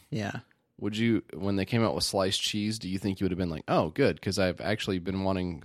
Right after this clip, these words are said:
Speaker 2: uh, like, a cheese preparation that's not a sauce jar"?
Speaker 1: Which
Speaker 2: Or
Speaker 1: came first, the cheese sauce or the cheese? The
Speaker 2: That's a,
Speaker 1: classic
Speaker 2: that's what I'm saying, yeah.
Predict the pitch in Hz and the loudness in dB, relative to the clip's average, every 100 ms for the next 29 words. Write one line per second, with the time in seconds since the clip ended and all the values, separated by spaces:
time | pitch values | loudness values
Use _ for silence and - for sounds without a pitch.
0 | - - 90 90 82 - 107 92 - - | -16 -10 -8 -8 -6 -4 -2 -4 -6 -14
1 | _ _ _ _ _ _ _ - 98 82 | _ _ _ _ _ _ _ -6 -4 -2
2 | 80 80 87 76 - 87 78 - _ - | -2 -2 -4 -6 -6 -4 -4 -8 _ -14
3 | - 87 - 123 110 - 71 57 58 - | -8 0 6 6 6 0 -6 -6 -10 -8
4 | - 147 202 190 160 156 139 - 117 110 | 2 6 6 4 4 2 0 -4 -4 -4
5 | - - - - 135 135 - 123 120 - | -10 -10 -6 -4 -4 -4 -6 -6 -8 -8
6 | 104 90 - 120 90 - - 90 92 107 | -10 -10 -10 -8 -8 -10 -8 -8 -6 -6
7 | 107 - 104 101 - 98 - - 113 127 | -6 -8 -10 -10 -10 -8 -8 -8 -6 -6
8 | 71 | -6